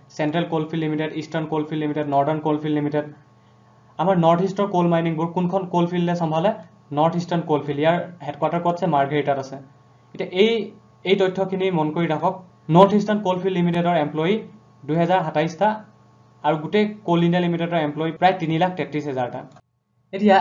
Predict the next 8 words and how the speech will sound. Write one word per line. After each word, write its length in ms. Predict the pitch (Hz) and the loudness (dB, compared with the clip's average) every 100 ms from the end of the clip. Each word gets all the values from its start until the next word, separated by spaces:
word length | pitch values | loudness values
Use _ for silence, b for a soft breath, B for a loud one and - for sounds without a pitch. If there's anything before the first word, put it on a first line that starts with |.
| 170 | 4
ইনভাইৰনমেণ্টত 680 | 165 180 202 196 175 156 190 - | 2 4 4 4 2 2 0 0
coal 140 | 165 185 | 0 2
মাইনিঙৰ 300 | 190 185 190 170 | 2 0 0 0
impact 280 | 151 175 175 - | 2 0 0 -4
কি 80 | 180 156 | 0 0
হ'ব 100 | 139 135 | 0 0
পাৰে? 180 | 127 127 - - - - - _ - | -2 -4 -10 -20 -20 -20 -20 _ -4
মই 100 | 175 | 0